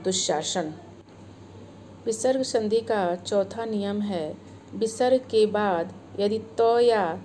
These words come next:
स हो तो विसर्ग आधा स में बदल जाता है।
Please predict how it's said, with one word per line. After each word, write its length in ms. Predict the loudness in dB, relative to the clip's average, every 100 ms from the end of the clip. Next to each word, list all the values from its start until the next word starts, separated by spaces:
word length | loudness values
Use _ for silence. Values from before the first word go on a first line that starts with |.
| -16 -18
स 180 | -10 0 2 2
हो 320 | 2 2 2 -2 -10 -20 -4
तो 80 | -2
विसर्ग 560 | 0 0 2 2 2 0 -4 -18 -12 -4
आधा 320 | -4 -2 -4
स 240 | 0 2 2
में 280 | 0 -2 -4 -10 -2
बदल 280 | 2 6 6
जाता 320 | 4 0 -2
है। 280 | -4 -4 -8